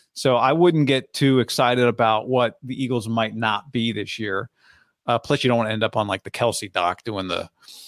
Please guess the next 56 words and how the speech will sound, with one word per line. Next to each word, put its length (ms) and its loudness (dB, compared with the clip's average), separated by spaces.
they 100 2
showed 340 2
a 20 2
clip, 320 0
they 80 4
showed 160 2
a 60 2
bunch 180 0
of 60 -2
clips 220 0
of 60 -4
people 320 -2
at 120 -4
the 80 -4
beginning. 360 -2
It 60 -6
was 140 -4
like, 260 -2
uh, 160 -2
Shannon, 720 0
it's 140 -4
a 40 -6
very 200 4
good 180 2
watch 320 0
if 80 -20
you 60 -4
didn't 120 -6
watch 260 -4
it. 40 -18
It's 80 -14
like 100 -6
Shannon 360 -2
Sharp 260 0
going, 180 -4
"This 200 2
team, 340 -2
you 80 0
know, 160 2
they're 120 6
not 160 2
making 200 4
the 80 6
playoffs," 640 2
stuff 220 0
like 180 2
that. 240 2
You 120 4
don't 140 4
wanna 160 2
end 100 2
up 120 0
on 120 0
that 160 0
doc. 360 0
Uh, 520 2